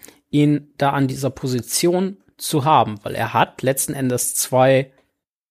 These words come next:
wirklich coole Söhne hervorgebracht und natürlich hat er seine Vaterrolle irgendwie hart verkackt, aber trotzdem sind das sehr gute Menschen geworden. Ähm, und zweitens, er hat Gondor ja wirklich sehr, sehr lange verteidigt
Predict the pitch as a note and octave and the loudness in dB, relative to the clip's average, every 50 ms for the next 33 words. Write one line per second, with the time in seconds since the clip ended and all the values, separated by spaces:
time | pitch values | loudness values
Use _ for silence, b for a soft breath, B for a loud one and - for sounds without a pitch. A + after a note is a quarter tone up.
0 | _ _ _ _ _ _ _ _ _ _ _ _ _ _ _ _ _ _ _ _ | _ _ _ _ _ _ _ _ _ _ _ _ _ _ _ _ _ _ _ _
1 | _ _ _ _ _ _ D3 C3 A#2+ B2+ D#3+ D#3+ - D#3+ - - - - E3 D3 | _ _ _ _ _ _ -10 -8 -2 -2 -2 0 0 -4 -4 -4 -6 -4 0 0
2 | C#3 A#2+ A#2 B2 B2+ C#3+ E3 D3+ D3+ D3+ D3 - - D#3+ E3 D#3+ D#3 D3 - C#3+ | 0 2 2 2 2 2 2 2 0 0 -2 2 2 4 4 4 2 -2 -4 0
3 | D#3 E3+ G#3 - - - - C3 C#3+ C#3+ C#3 - _ _ - D3 C3 - - F3+ | 2 2 2 2 -2 -10 -4 -2 0 0 0 -2 _ _ -4 -4 -2 -2 -2 -2
4 | F3 - E3+ - D3+ B2+ C3+ C#3 C#3 - - - D#3+ D#3+ - D3 D3+ C#3+ C#3 - | 0 0 0 -2 0 0 0 0 0 0 4 2 2 4 2 2 2 2 0 0
5 | - D3 C#3+ C3+ B2 A#2+ A#2+ C3 D3+ D#3+ - - B2 - - - - F#3+ - - | 0 0 0 0 -2 -2 0 0 0 0 0 -4 -6 -6 0 2 2 2 2 -2
6 | _ - B B B B B B B B B2+ C3+ C#3 - - D3 - - C#3 C3+ | _ -20 B B B B B B B B 2 2 2 2 -2 -6 -2 0 0 0
7 | C#3 C#3 C#3 C3 - C#3 C#3 C#3 D3+ C#3+ - B2+ B2+ D3 G#3+ - - C#3+ A#2+ A#2 | 2 0 0 0 0 0 -2 -2 -2 -2 -2 0 0 0 -2 -2 -2 -2 -2 -2
8 | A2+ B2+ A2+ G#2+ G#2+ A2 D3 G#3+ B B B B B B B B _ C3 C3+ C3+ | -4 -4 -2 -2 -2 -2 -2 -8 B B B B B B B B _ 4 4 6
9 | C3+ C3+ C3+ C#3 - - _ _ D#3 D3 C3+ - - C#3 C#3 D3+ D3+ D3 C3 - | 6 4 2 0 -4 -14 _ _ -4 -2 -2 -2 0 2 2 2 2 2 -4 -4
10 | - C#3 - - B2 B2+ D#3 - - - - _ _ C#3+ C#3 D3+ E3 D3+ D3 C#3+ | -4 -4 -4 -4 0 0 0 0 -2 -10 -18 _ _ 0 0 0 0 0 0 2
11 | C#3 C3 B2 B2 C#3 D3+ D3 - C3 B2 A#2 A#2 A#2 A#2 C#3+ E3 F3+ E3+ D3 C3 | 2 0 0 -2 -4 -6 -4 -4 -4 -2 -2 -4 -4 -2 0 2 2 2 2 2
12 | C3 C#3 B2 B2 B2 A#2 A#2 A2+ A2 - - - A2+ - - - F3 G3 E3+ B2 | 0 0 0 0 -2 -4 -4 -6 -10 -8 -8 -10 -8 -8 -2 2 4 4 4 4
13 | A#2+ A#2 C3+ G3 - - | 2 0 0 0 -2 -6